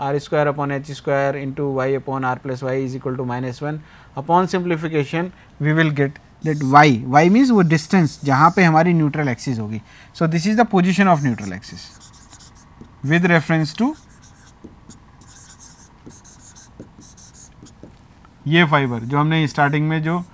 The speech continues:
सेंट्रोइडल पॉइंट लिया था। तो सेंट्रोइडल एक्सिस और न्यूट्रल एक्सिस दोनों कोइंसाइड नहीं करती हैं यहाँ पे। तो जो हमारी न्यूट्रल एक्सिस है,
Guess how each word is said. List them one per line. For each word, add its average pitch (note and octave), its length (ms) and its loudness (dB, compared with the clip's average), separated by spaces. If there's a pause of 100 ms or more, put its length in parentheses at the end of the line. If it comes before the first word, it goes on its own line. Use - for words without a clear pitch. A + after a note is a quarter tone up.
(540)
सेंट्रोइडल D3+ 480 2
पॉइंट C#3+ 300 -2
लिया B2 200 -4
था। A#2 140 -8
तो C3 100 -8
सेंट्रोइडल D#3+ 600 2
एक्सिस G#3 300 -2
और G#3 100 2
न्यूट्रल E3 360 -2
एक्सिस D#3+ 300 -4
दोनों E3 240 -4
कोइंसाइड D3+ 440 -2
नहीं D#3+ 120 0
करती C3+ 300 -4
हैं B2 100 -4
यहाँ A#2 200 -6
पे। G#2 120 -12 (420)
तो D#3 60 -2
जो D#3 140 2
हमारी D#3+ 320 4
न्यूट्रल E3+ 340 0
एक्सिस F3+ 340 0
है, F#3+ 220 0